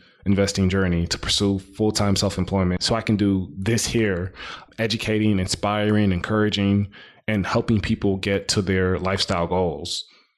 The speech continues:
But when I first got started, as many of you know, I, I was groomed, I mean, as an employee working corporate. And I realized just how much I didn't know about what I was doing and how to run a business and all the effort that it actually took to operate my own business.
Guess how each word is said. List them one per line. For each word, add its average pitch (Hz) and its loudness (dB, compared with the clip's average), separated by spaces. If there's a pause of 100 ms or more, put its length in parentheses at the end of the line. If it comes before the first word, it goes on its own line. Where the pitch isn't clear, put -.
But 107 0
when 101 0
I 107 0
first 107 0
got 95 -2
started, 117 2
as 95 0
many 101 4
of 92 0
you 92 0
know, 92 2
I, 98 0
I 92 -4
was 98 2
groomed, 95 0 (240)
I - -6
mean, 90 2
as 98 0
an 98 4
employee 90 0
working 92 0
corporate. 87 -2 (360)
And 92 0
I 98 -4
realized 101 0
just - 2
how 107 0
much 101 4
I 95 0
didn't 87 0
know 98 4
about 90 -2 (380)
what 107 0
I 104 2
was 90 -2
doing 95 2
and 87 -2
how 104 0
to 110 2
run 101 2
a - 0
business 92 2
and 92 2 (340)
all 110 0
the - -2
effort 107 -2
that 101 2
it 87 0
actually 95 -2
took 107 -2
to - -2
operate 95 0
my 90 2
own 85 0
business. 98 0